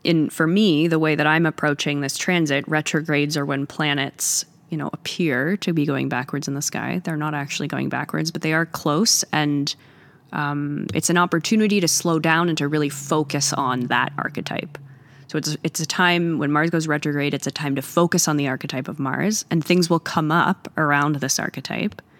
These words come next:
And then specifically wherever this archetype is, this planet is going retrograde in the chart, which is Gemini. And of course, each of us have our own unique natal charts. So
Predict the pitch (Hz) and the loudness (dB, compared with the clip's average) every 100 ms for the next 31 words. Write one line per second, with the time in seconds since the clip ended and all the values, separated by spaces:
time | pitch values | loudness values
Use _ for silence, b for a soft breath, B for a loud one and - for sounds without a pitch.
0 | b b b - 165 156 160 - 175 208 | b b b -2 2 4 2 2 4 4
1 | 190 185 170 156 147 143 135 139 135 - | 4 2 4 4 4 2 0 0 0 0
2 | 139 143 135 - 139 139 - - 135 - | -4 -4 -4 -2 -2 0 -2 0 0 0
3 | - 135 127 - 147 135 139 135 135 - | -2 -2 0 -2 -2 -2 -2 -2 -4 -6
4 | 135 120 - - - - - 139 135 202 | -4 -6 -6 -6 -4 -4 -4 -8 0 2
5 | 220 214 214 220 B B 196 196 269 240 | 4 4 2 -2 B B 0 0 2 2
6 | - 233 220 220 202 202 180 170 160 170 | 2 2 2 2 2 4 4 4 4 4
7 | 175 143 - 180 220 175 - 123 - - | 2 2 2 2 4 4 0 -2 -2 -2
8 | 135 135 | 0 0